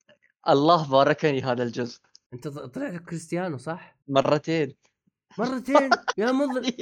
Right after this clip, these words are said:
Speaker 1: <laughs>
Speaker 2: يا مجرم. أبغى أقول يا ظالم، وبعدين ويا مجرم، رحت قلت يا مظلم، الاثنين مع بعض.
Speaker 1: كريستيانو مرتين. عاد مرتين لما سعره
Speaker 2: مرتين؟
Speaker 1: كان مليون وخمسمية، مو الحين اللي سعره ستمية ألف.
Speaker 2: آه، الحين نزل قيمته.
Speaker 1: إنزين، أضيف لك يا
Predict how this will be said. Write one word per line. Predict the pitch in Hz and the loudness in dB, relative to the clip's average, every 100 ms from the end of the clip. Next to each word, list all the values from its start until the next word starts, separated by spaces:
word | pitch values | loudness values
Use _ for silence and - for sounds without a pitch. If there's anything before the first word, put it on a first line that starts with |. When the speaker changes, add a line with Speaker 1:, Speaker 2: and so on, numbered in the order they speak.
| 214 - | -2 -2
Speaker 1:
<laughs> | _ _ | _ _
Speaker 2:
يا | 170 247 277 269 269 262 247 190 | -2 2 2 2 2 -2 -4 -4
مجرم. | 208 214 233 196 165 | -2 -2 0 -2 -2
أبغى | 175 | -2
أقول | 180 196 185 | -2 -2 0
يا | 185 | 0
ظالم، | 190 190 175 165 | 2 0 0 -4
وبعدين | 156 151 160 175 | -6 -4 0 2
ويا | 175 | 4
مجرم، | 180 202 185 185 | 2 -2 -2 -4
رحت | 175 190 | -4 -4
قلت | 165 - | -2 0
يا | |
مظلم، | 165 180 156 143 156 | 2 2 0 -2 -2
الاثنين | 170 175 180 | -4 -4 -4
مع | 175 170 160 | -2 -4 -6
بعض. | 139 - - - - _ _ - _ _ - | -8 -10 -12 -14 -20 _ _ -20 _ _ -6
Speaker 1:
كريستيانو | 147 - 175 156 | -6 -4 -2 -2
مرتين. | 156 156 156 175 156 127 | -2 -4 -2 -2 -2 -2
عاد | - 151 | 0 4
مرتين | 156 165 160 226 226 180 | 6 6 6 6 6 4
لما | 160 | 2
سعره | 147 165 | 2 4
Speaker 2:
مرتين؟ | 185 175 | 4 2
Speaker 1:
كان | 190 | 0
مليون | 156 175 | 0 0
وخمسمية، | 175 156 139 - 175 170 143 123 | -2 -4 -6 -2 0 2 0 -2
مو | 143 196 | 0 2
الحين | - 190 | 2 0
اللي | 147 | -2
سعره | 135 156 | -2 -2
ستمية | 135 143 143 131 139 | -2 -8 -8 -4 -2
ألف. | 131 - - _ _ _ _ _ - - _ _ | -4 -6 -20 _ _ _ _ _ -20 -20 _ _
Speaker 2:
آه، | 135 170 143 | -12 -10 -10
الحين | 131 165 131 | -10 -10 -10
نزل | 160 147 127 | -12 -12 -10
قيمته. | 147 165 | -10 -2
Speaker 1:
إنزين، | 151 143 175 147 135 _ - | -2 2 2 2 -4 _ 2
أضيف | 160 160 185 196 | 4 4 0 0
لك | 165 | -2
يا | 151 | 0